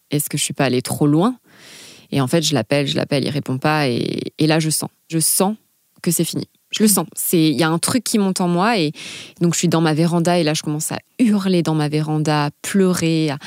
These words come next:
Speaker 1: ma mère qui me regarde, ma petite sœur, enfin, personne ne comprend ce qui se passe et en même temps, tout le monde comprend que
Speaker 2: Ouais.
Speaker 1: c'est en lien avec Paul.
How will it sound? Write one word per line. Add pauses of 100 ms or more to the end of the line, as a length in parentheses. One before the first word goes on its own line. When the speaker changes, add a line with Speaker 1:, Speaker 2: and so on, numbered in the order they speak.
(560)
Speaker 1:
ma
mère
qui
me
regarde,
ma
petite
sœur,
enfin,
personne
ne
comprend
ce
qui
se
passe
et
en
même
temps,
tout
le
monde
comprend
que
Speaker 2:
Ouais.
Speaker 1:
c'est
en
lien
avec
Paul.